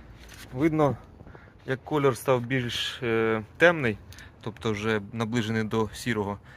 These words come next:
А там він такий запилений, сіро-коричневий, щось таке. Ну, з брудом.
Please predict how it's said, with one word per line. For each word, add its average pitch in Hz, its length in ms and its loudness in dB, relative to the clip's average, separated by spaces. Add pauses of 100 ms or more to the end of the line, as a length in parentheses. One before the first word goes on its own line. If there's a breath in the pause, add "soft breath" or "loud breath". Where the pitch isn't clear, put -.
(240 loud breath)
А - 60 -10
там 139 200 -2
він 131 100 0
такий 120 260 -2
запилений, 123 680 0 (720 loud breath)
сіро-коричневий, 117 1040 -2
щось 101 160 -12
таке. 95 260 -8 (580 soft breath)
Ну, 254 80 4
з 131 60 2
брудом. 110 340 -2